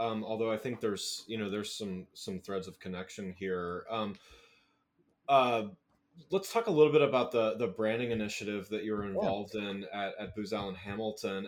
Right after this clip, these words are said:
Speaker 1: And just, um, you know, as, as we discussed briefly before the show, it's, it's certainly been well documented. So for those of you listening, there's, there's, you know, there's a lot that's been written about it. But I wonder if you could just talk a little bit, um, about, you know, why, why it was undertaken and,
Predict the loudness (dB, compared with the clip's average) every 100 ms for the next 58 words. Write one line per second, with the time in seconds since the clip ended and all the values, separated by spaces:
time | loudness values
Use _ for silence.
0 | -6 -6 -4 -4 -4 -8 0 0 0 -4
1 | -6 0 2 2 0 0 0 2 2 0
2 | 2 2 2 0 2 2 0 0 2 2
3 | 2 2 4 4 2 -4 -6 -6 -16 -6
4 | 2 4 4 2 0 2 4 4 4 2
5 | 0 -4 -4 -2 -4 -2 -4 -2 2 2
6 | 2 -2 0 0 0 -2 -6 -4 -4 -4
7 | -4 -4 -4 -4 -4 -10 -8 -4 -4 -6
8 | _ -16 -10 -6 -4 -4 0 2 2 0
9 | -8 -8 -8 -12 -12 -8 -8 -8 -6 -6
10 | -4 -6 -8 -12 -20 _ 0 4 6 6
11 | 2 2 0 2 2 2 2 4 4 4
12 | 2 2 -4 -2 0 -2 -6 -4 2 4
13 | 4 0 -10 -6 -6 -4 0 2 2 0
14 | 4 6 6 4 0 -4 -6 0 0 0
15 | -4 -4 -8